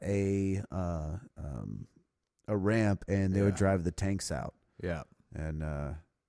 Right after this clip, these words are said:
Speaker 1: it's,
Speaker 2: And,
Speaker 1: I mean,
Speaker 2: like, a
Speaker 1: it's
Speaker 2: lot
Speaker 1: crazy.
Speaker 2: of the, uh, troop transports and stuff. Like, the troops would get,
Speaker 1: Yeah.
Speaker 2: uh,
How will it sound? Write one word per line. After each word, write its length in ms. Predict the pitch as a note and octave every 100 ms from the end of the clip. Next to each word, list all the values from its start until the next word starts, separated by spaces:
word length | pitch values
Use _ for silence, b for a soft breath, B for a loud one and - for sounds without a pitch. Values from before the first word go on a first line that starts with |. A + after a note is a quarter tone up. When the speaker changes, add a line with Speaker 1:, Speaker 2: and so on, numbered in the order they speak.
| _ _ -
Speaker 1:
it's, 180 | A2+ G2+
Speaker 2:
And, 120 | F#2+
Speaker 1:
I 60 |
mean, 140 | B2 A#2
Speaker 2:
like, 120 | G2+
a 40 | F2
Speaker 1:
it's 80 |
Speaker 2:
lot 140 | F2+ F#2
Speaker 1:
crazy. 280 | E2+ F2 E2+
Speaker 2:
of 60 | D#2
the, 40 |
uh, 20 | D#2+
troop 280 | - G#2 -
transports 600 | F2+ D#2 - D#2+ D2+ -
and 100 | F2+
stuff. 320 | - D#2+ -
Like, 160 | - - -
the 140 | E2
troops 400 | D#2+ - G#2 -
would 160 | F2 E2
get, 280 | F2+ F2 - _ _ _ _
Speaker 1:
Yeah. 280 | - G#2 G2+ - -
Speaker 2:
uh, 380 | E2 E2+ D#2 D2+